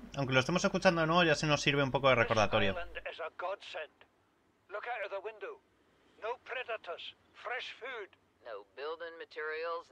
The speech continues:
Speaker 3: nothing left of the ship. And your kid says we're gonna starve without more grow beds.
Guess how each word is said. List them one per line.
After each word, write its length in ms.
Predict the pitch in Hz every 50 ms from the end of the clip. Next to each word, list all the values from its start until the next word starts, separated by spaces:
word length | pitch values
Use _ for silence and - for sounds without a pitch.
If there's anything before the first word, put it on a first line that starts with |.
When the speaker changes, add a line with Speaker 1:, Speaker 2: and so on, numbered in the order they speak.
| 123 127
Speaker 3:
nothing 320 | 147 160 - - 131 131 127 131
left 240 | 143 151 143 -
of 140 | 127 113 -
the 80 | 92 90
ship. 340 | - - - - 147 160 165 _ _ _ _ _ _ _ _ _ _ -
And 80 | 113 127 -
your 100 | - - -
kid 240 | - 180 170 151 143 _ -
says 160 | 131 123 -
we're 160 | - 156 151
gonna 220 | - 127 110 104
starve 640 | - - - - - - 143 139 131 120 110 101 92
without 340 | 107 107 113 123 120 117 - _ 113
more 160 | 113 104 92 _
grow 260 | 110 113 117 117 110 -
beds. 420 | 98 95 85 80 101 - _ -